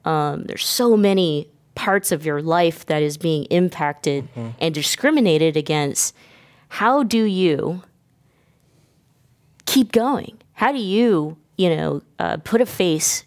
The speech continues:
Speaker 1: to, to the, the issues here that are being impacted?
Speaker 2: Yeah.
Speaker 1: How do you make it so that the narrative for even the L G B T Q movement is that immigration is an L G B T Q issue?
Speaker 2: Um,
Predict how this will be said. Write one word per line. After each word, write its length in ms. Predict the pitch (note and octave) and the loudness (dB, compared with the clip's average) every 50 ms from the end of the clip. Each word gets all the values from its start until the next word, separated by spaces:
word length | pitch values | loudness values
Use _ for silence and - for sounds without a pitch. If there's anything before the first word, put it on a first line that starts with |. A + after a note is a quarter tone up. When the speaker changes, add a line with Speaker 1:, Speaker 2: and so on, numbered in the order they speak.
| _ - | _ -10
Speaker 1:
to, 560 | - - E3 D#3+ D#3+ D#3 D3+ D3+ D3 D3 - _ _ _ _ _ _ - - | -4 -2 0 2 2 2 2 0 -2 -6 -8 _ _ _ _ _ _ -10 -6
to 140 | - F#3 | -4 -4
the, 280 | D#3+ D3+ E3 D#3+ D#3 - | -2 2 2 2 2 0
the 160 | D#3 D#3+ D#3+ - - | 0 -2 -2 2 2
issues 480 | E3+ E3 - - - D#3 D#3 D3+ D3+ - | 2 2 2 0 0 -2 -2 -2 -2 -2
here 480 | - D#3 D3+ D3 C#3+ C#3 C#3+ D#3 D#3+ _ - | 0 0 0 0 0 -4 -6 -8 -10 _ -4
that 200 | D#3+ D#3 D3+ D3+ | -2 0 0 0
are 60 | D3+ | -2
being 240 | C#3+ D#3 D3+ D3 D3+ | -2 -2 -2 -2 -2
impacted? 640 | D3+ D3 F3 D3+ C#3+ - - D3+ D3+ D3 D#3 F3+ - _ - - | -2 -4 -4 -8 -8 -8 -8 -8 -6 -6 -8 -12 -16 _ -16 -8
Speaker 2:
Yeah. 220 | B2 A#2 A#2+ B2+ | -6 -4 -2 -2
Speaker 1:
How 80 | D#3+ F3+ | -2 -2
do 80 | F3+ G3 | -2 -2
you 480 | F#3 F3+ F#3 F3 E3+ E3 E3 D#3+ D#3+ - - - - - | -2 2 2 4 4 2 0 -2 -4 -8 -20 -16 -4 0
make 320 | F3+ F3+ F#3+ G3+ G3+ - | 2 4 4 4 4 2
it 120 | F#3+ F3+ | -2 0
so 360 | - - - F#3 E3+ E3+ E3 D#3+ | 0 0 0 2 2 2 2 2
that 240 | D#3+ D3+ C#3+ - | 2 0 0 0
the 80 | - D#3+ | 0 0
narrative 720 | E3 E3 E3 F3+ F#3+ G3 F#3+ F3 E3+ D#3+ D3+ D3+ D#3 D#3 | 2 4 4 4 6 4 4 4 4 4 2 2 0 -2
for 240 | - - - D3+ D#3 | -4 -6 -4 -2 0
even 220 | D#3 D#3+ D3+ D#3+ D3+ | 0 0 -2 -2 -4
the 60 | - | -2
L 140 | - D3 D#3 | 0 -2 -2
G 160 | D#3 D3+ D#3 | -2 -4 -4
B 140 | D3 D#3+ C#3 | -4 -4 -4
T 180 | - - D#3 | -2 -4 -4
Q 460 | - - - F3+ F3+ F3 E3+ E3 - - | -4 -2 0 0 2 2 0 -2 -4 -2
movement 460 | E3 D#3+ D#3 D3 D#3 D#3 D3+ - - | -2 0 0 0 0 -2 -2 -2 -2
is 140 | - D#3 D3+ | -4 -2 -2
that 200 | E3+ D#3 - _ _ _ _ - | -2 -2 -2 _ _ _ _ 0
immigration 640 | F3+ F3+ F3 D#3+ D#3 E3+ E3 E3 - - F3 D#3+ D#3 - _ _ - | 2 2 2 2 2 0 0 0 0 -2 -2 -2 -4 -6 _ _ 2
is 340 | G3 G#3 F#3+ E3 D3 D3+ | 4 6 6 4 2 0
an 140 | - E3 D#3+ | -2 -4 -4
L 160 | - - D#3 | -2 -2 -4
G 140 | D3 D3+ D3+ | -4 -4 -8
B 100 | D3 C#3+ | -8 -10
T 180 | C3+ - - - | -10 -10 -10 -12
Q 200 | - - C#3+ - | -8 -8 -6 -6
issue? 400 | - - - - - - F3+ F#3+ G#3+ _ _ _ _ _ - - - - - - - - - - - - - - - - - - - - - _ _ _ _ - | -4 -4 -6 -6 -6 -8 -12 -12 -16 _ _ _ _ _ -20 -20 -20 -20 -20 -20 -20 -20 -20 -20 -20 -20 -20 -20 -20 -20 -20 -20 -20 -20 -20 _ _ _ _ -2
Speaker 2:
Um, 340 | F3 F3 E3+ D#3+ D#3 D3+ | 0 0 2 0 -2 -4